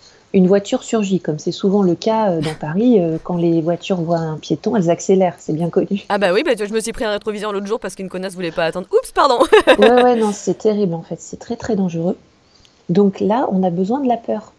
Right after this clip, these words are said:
Speaker 1: parce qu'on, tout à coup, on a peur, mais ça se passe en une fraction de seconde. Et, euh, toutes ces réactions chimiques vont se produire et on va reculer. Si on n'avait pas cette réaction-là, bah, on continuerait à traverser tranquille,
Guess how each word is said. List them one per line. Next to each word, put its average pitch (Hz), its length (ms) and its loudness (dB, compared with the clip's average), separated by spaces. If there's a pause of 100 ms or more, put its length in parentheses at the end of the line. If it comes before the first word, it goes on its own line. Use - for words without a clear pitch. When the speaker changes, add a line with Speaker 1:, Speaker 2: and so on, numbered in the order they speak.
Speaker 1:
parce - 160 -12
qu'on, 190 120 0
tout - 240 -12
à 226 60 0
coup, - 180 -8
on 180 120 0
a 156 80 -2
peur, - 420 -4
mais 185 80 0
ça 196 140 0
se - 80 -6
passe 262 240 -2
en 208 40 0
une 190 120 0
fraction 190 320 -6
de 180 60 -4
seconde. 214 380 -2 (480)
Et, 175 200 2
euh, 160 480 0 (100)
toutes 254 140 2
ces 233 240 2
réactions 214 340 -2
chimiques 202 320 2
vont 175 140 0
se - 80 -16
produire 208 500 -2
et 175 80 2
on 175 80 0
va 226 240 -2 (120)
reculer. 208 520 0 (1500)
Si - 200 -2
on 240 40 2
n'avait 220 220 2
pas 220 160 -4
cette 202 200 -8
réaction-là, 175 560 -6 (180)
bah, 175 100 0
on 170 80 0
continuerait 214 520 -2
à - 20 -4
traverser 175 440 -6
tranquille, - 380 -6